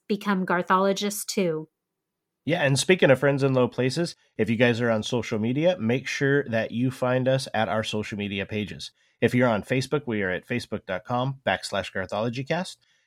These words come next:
Speaker 2: If you're on Instagram and Twitter, we are at Garthologycast there.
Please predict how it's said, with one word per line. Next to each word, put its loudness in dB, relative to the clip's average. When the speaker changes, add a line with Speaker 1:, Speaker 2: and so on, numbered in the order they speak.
Speaker 2:
If 4
you're 8
on 8
Instagram 2
and 2
Twitter, 0
we 0
are 2
at 0
Garthologycast -4
there. -6